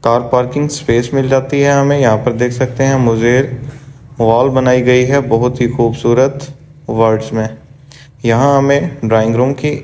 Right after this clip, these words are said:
एंट्रेंस मिल जाती है और यहाँ से टीवी lounge की, ये देख सकते हैं मेन डोर इंतहाई खूबसूरत solid wood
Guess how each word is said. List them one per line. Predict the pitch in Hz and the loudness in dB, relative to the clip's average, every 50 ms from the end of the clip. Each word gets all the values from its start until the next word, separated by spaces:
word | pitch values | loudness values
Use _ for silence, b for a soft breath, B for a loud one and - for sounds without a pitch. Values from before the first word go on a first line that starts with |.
| - - - - - _ - | -14 -20 -20 -20 -20 _ -4
एंट्रेंस | - - 120 - - 139 143 139 - | -2 0 0 2 0 0 0 0 -2
मिल | 147 143 139 | -2 -2 0
जाती | 143 143 139 139 - 147 143 | 2 0 0 0 -2 -2 0
है | 147 156 147 | 0 0 0
और | - - 117 117 113 | 2 2 2 2 2
यहाँ | 113 117 113 117 120 120 | 2 2 2 2 2 0
से | 120 - 143 151 165 - B B B B B B - - - | 0 0 0 0 0 -2 B B B B B B -12 -2 0
टीवी | 120 113 107 113 110 | 0 2 2 2 2
lounge | 110 110 107 110 110 - | 2 2 0 0 -2 -4
की, | - 127 | -4 -2
ये | 127 123 123 | 0 0 2
देख | 113 113 113 117 117 | 2 2 0 0 0
सकते | - 139 135 - - 147 | -4 -6 -4 -2 -2 -2
हैं | 143 147 151 147 | 0 0 0 0
मेन | 135 117 110 110 117 120 123 | 0 2 2 2 2 2 2
डोर | 123 127 139 147 - - | 2 2 2 0 -2 -4
इंतहाई | - 123 120 113 123 120 120 120 117 120 | -4 -4 -2 -2 0 0 2 2 2 0
खूबसूरत | 117 - 120 117 113 117 - 120 120 120 139 151 151 - B B B B B B B B - | 0 0 0 0 -2 -2 -2 0 0 2 0 -2 -4 -8 B B B B B B B B -14
solid | - - 123 117 117 117 131 131 120 117 113 | -4 0 0 2 2 2 2 0 0 -2 0
wood | 117 123 143 156 147 | 0 0 0 0 -2